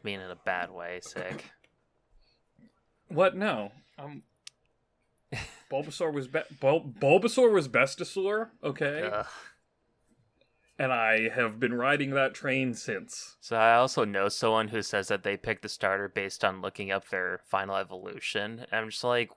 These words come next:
Speaker 1: "Why? Wh-, who
Speaker 2: I kind
Speaker 1: hurt
Speaker 2: of
Speaker 1: you?"
Speaker 2: get that. Yeah,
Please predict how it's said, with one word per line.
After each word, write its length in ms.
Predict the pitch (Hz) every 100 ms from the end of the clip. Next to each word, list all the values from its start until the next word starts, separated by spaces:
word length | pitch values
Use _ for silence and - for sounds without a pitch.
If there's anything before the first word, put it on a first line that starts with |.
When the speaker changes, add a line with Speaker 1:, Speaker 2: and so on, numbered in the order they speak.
| _ -
Speaker 1:
"Why? 920 | 113 107 147 214 175 101 92 - - - _ - - _ _ _ _ _ -
Wh-, 120 | 147 147 - _ -
who 80 | 190
Speaker 2:
I 140 | 233
kind 420 | 196 196 196 294 302
Speaker 1:
hurt 80 |
Speaker 2:
of 60 | 190
Speaker 1:
you?" 120 | 185
Speaker 2:
get 260 | 147 110 101
that. 340 | 208 214 - _ _ _ _ _ - 143
Yeah, 100 | 262